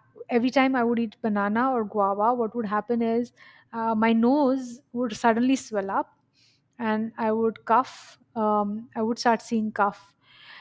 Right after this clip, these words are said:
And then I just decide, I just, like, I realize I'm probably allergic to banana and I'm not gonna have it. So I stopped having banana for years and years and years, like, almost ten, fifteen years, I was not having bananas. Until I went to a dermatologist and she said, "You know what? Maybe you just have an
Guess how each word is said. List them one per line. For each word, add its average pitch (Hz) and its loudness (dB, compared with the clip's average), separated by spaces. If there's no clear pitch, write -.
And 233 2
then 247 4
I 240 2
just 247 -6
decide, 220 -2
I 226 0
just, 254 -6
like, 226 -4
I 233 -2
realize 240 2
I'm 226 -2
probably 226 -2
allergic 214 -2
to 220 -6
banana 208 -4
and 277 0
I'm 220 -4
not 214 -4
gonna 214 -4
have 202 -8
it. 214 -16
So - -12
I 220 -2
stopped 302 -2
having 247 2
banana 214 -2
for 226 -2
years 226 0
and 262 -2
years 220 -2
and 214 -2
years, 202 -6
like, 214 -6
almost 233 -6
ten, 214 -2
fifteen 233 -4
years, 220 0
I 220 -2
was 208 -4
not 220 -2
having 208 -4
bananas. 208 -12
Until 262 4
I 285 10
went 269 4
to 269 4
a 240 6
dermatologist 220 0
and 226 0
she 240 -6
said, 247 0
"You 240 2
know 262 2
what? 240 2
Maybe 233 2
you 262 -2
just 240 -8
have 233 2
an 233 -6